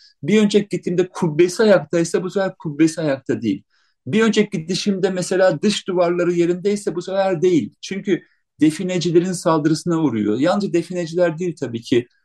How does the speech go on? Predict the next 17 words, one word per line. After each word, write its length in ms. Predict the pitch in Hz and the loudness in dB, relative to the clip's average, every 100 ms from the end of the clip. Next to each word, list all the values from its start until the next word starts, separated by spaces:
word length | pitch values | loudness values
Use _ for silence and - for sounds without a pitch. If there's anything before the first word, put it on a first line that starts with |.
| _ - | _ -2
kubbesi 480 | 180 - 170 - | 0 4 2 2
çöken 500 | 156 180 170 180 180 | 0 0 2 4 4
bir 140 | 165 156 | 4 2
kiliseyi 500 | - 143 151 170 160 | 2 0 4 4 4
düşünün. 480 | 139 117 127 - _ | 0 -4 -4 -4 _
Kı-, 260 | - - 160 | -6 0 0
kışın 320 | - 165 170 | 0 0 2
orada 200 | 160 160 | 2 4
iki 220 | 160 - | 2 0
metre 340 | 180 160 - 143 | 0 0 0 -2
kar 260 | - 147 | 0 0
yağıyor. 540 | 160 143 120 101 92 92 - _ - | 2 2 0 -4 -6 -8 -14 _ -8
O 100 | - | -4
karın 300 | - 160 165 | 4 4 6
altında 420 | 156 143 151 147 | 4 4 2 0
kar 240 | - 156 | 2 0
suları 480 | 156 - 147 143 143 | 0 0 2 4 2